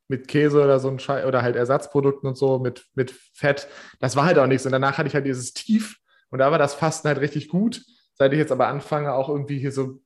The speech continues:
deutlich vollwertiger das Frühstück zu haben, halt eben sowas mit Brawl oder so. Also,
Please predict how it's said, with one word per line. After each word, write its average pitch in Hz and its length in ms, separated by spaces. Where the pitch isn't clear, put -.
deutlich 135 300
vollwertiger 135 680
das 120 120
Frühstück 147 360
zu 123 160
haben, 120 260
halt 120 140
eben 123 220
sowas 120 260
mit 113 140
Brawl 127 300
oder 139 200
so. 143 300
Also, 120 360